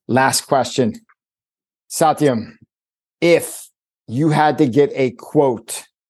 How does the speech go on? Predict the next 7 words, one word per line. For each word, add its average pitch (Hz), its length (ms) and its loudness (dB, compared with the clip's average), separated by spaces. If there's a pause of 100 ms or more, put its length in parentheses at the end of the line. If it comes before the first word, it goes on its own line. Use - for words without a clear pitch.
(580)
or 160 580 4
a 131 120 -2
saying 120 880 -2 (960)
tattooed 170 840 -2
on 135 240 0
your 123 140 -2
body, 104 720 -4